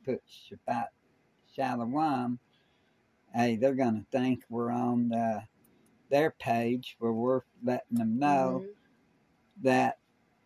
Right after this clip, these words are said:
Speaker 1: this is actually the eleventh month, eighth day.
Speaker 2: Right.
Speaker 1: And, uh,
Speaker 2: If we, if we've got it calculated right,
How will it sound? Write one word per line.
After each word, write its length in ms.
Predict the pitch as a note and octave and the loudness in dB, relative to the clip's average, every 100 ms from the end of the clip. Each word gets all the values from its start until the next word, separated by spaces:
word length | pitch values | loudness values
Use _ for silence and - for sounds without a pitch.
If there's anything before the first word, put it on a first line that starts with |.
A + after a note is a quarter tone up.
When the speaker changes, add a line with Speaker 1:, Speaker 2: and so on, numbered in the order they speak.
| _ _ _ _ | _ _ _ _
Speaker 1:
this 320 | C#3+ F3+ - | 4 4 6
is 180 | D#3+ B2+ | -2 2
actually 640 | D#3+ E3 E3 - C3+ B2+ A#2+ | 8 8 6 2 0 2 4
the 200 | B2+ B2+ | 4 4
eleventh 720 | A#2+ B2 C3+ E3 G3+ F#3+ - | 4 4 4 4 2 -2 -6
month, 460 | E3+ D#3+ D3+ D3 - - - _ _ _ _ - | -2 0 2 0 -4 -16 -20 _ _ _ _ 0
eighth 320 | C3 D3 C#3 _ _ _ - | 2 4 0 _ _ _ -2
day. 380 | C3+ C3 G2 - - _ _ _ _ _ _ _ _ _ _ _ _ _ _ | 4 4 2 -8 -20 _ _ _ _ _ _ _ _ _ _ _ _ _ _
Speaker 2:
Right. 400 | - F3 D#3+ C#3 - _ _ _ - | -2 0 0 -4 -14 _ _ _ -10
Speaker 1:
And, 540 | A#2+ A#2 A#2 A2+ A2 A2+ | 0 2 4 4 2 2
uh, 260 | A2 G#2 | 2 2
Speaker 2:
If 60 | G#2 | 0
we, 140 | F3 - | -4 -2
if 160 | F#3 E3+ | -4 -4
we've 220 | E3+ F3+ | -4 -2
got 220 | F#3+ F#3 E3+ | 0 0 0
it 120 | - | -2
calculated 920 | G3 F3+ F#3+ - F3 F3 F3+ F3+ F#3 | -4 -2 -2 -4 0 2 2 0 -8
right, 440 | F3 E3+ D#3 D3 | 0 0 0 -4